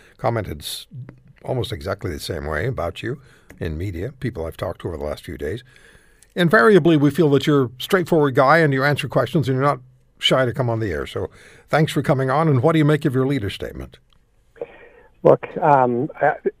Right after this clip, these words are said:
Speaker 2: I'm, uh, you know, first of all, I agree with it. First of all, I, I believe in, in vaccine, uh, mandatory vaccination for those who are in those kinds of,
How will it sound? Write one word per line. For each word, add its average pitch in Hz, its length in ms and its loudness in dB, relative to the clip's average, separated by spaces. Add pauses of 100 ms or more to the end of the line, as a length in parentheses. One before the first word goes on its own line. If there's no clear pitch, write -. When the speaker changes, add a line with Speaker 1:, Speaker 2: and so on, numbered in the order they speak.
(280)
Speaker 2:
I'm, 139 420 4
uh, 123 260 4 (720)
you 139 80 4
know, 131 360 4
first 165 200 6
of 151 80 4
all, 131 100 6
I 127 60 4
agree 123 240 0
with 139 160 2
it. 170 120 4 (140)
First 113 180 -4
of 131 60 -4
all, 127 80 2
I, 117 220 -4 (120)
I 120 120 -2 (160)
believe 123 320 -2
in, 123 220 0
in 120 340 -2
vaccine, 120 420 -2
uh, 123 480 0
mandatory 127 540 4
vaccination 131 760 0
for 127 100 2
those 120 320 2
who 123 220 2
are 117 180 6
in 120 200 4
those 120 240 2
kinds 117 300 -4
of, 107 220 -2